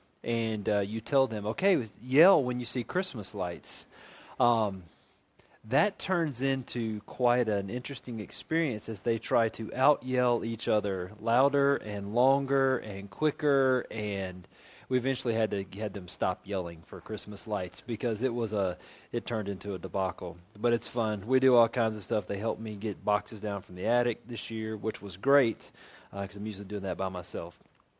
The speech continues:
When we decorate, uh, we have, we have, as, as part of our decorations, we have two nativity sets. We've got one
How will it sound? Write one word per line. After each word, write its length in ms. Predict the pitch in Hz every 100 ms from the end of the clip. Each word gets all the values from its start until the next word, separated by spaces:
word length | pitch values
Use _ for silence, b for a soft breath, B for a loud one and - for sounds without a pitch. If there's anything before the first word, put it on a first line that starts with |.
| _ -
When 120 | 156 143
we 100 | 147
decorate, 560 | 170 175 143 127 -
uh, 280 | 123 117 110
we 140 | 110 120
have, 560 | 95 131 120 107 101 - - B B B B B
we 160 | 123 160
have, 440 | 175 139 127 113
as, 260 | 113 143 - -
as 140 | 143 -
part 180 | 180
of 60 | 151
our 60 | 139
decorations, 640 | 139 135 127 120 110 104
we 140 | 127
have 240 | 123 120 -
two 220 | 170 156
nativity 420 | 131 - 127 101
sets. 540 | - 95 - - - -
We've 240 | 120 120
got 320 | 131 120 107
one 640 | 131 123 131 135 135 131